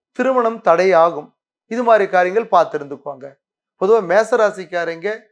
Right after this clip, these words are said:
இந்த ஐப்பசி மாசம் முப்பதும் கவனமா, சூதானமா, எச்சரிக்கையா இருக்க வேண்டிய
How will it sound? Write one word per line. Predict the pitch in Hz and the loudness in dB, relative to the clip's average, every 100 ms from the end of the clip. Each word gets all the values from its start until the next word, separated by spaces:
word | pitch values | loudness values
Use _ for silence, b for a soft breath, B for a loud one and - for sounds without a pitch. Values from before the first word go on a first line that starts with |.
| _ _ | _ _
இந்த | 151 | 0
ஐப்பசி | 165 202 247 214 233 | 0 -2 -8 -10 -6
மாசம் | 196 190 214 | -6 -4 -8
முப்பதும் | 170 165 170 220 185 208 226 _ _ _ _ _ _ | -12 -14 _ -2 -2 -6 -10 _ _ _ _ _ _
கவனமா, | 151 156 190 240 247 220 220 254 - _ _ | -4 2 2 4 0 0 -2 -2 -10 _ _
சூதானமா, | - 226 233 208 196 180 202 214 _ _ _ | -6 -2 2 0 0 -4 -6 -6 _ _ _
எச்சரிக்கையா | 196 208 277 269 262 | -2 -2 -6 -6 -2
இருக்க | 240 190 196 | 0 0 -4
வேண்டிய | 175 175 | -6 -4